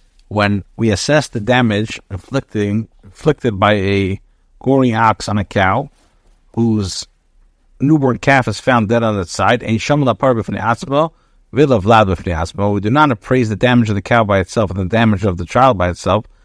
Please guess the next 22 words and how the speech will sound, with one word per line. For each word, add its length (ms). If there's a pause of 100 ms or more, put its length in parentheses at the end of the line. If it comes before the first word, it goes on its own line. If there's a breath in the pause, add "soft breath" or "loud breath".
(200)
Ela 160
Shamin 460
La 100
Vlad 380 (100)
Al 200
Gav 340
Hapara. 500 (400)
The 60
Beis 220
Din 120
appraises 500
the 80
offspring 500
together 480
with 200
the 100
cow 360
and 120
evaluates 540
the 80
overall 380
damage 500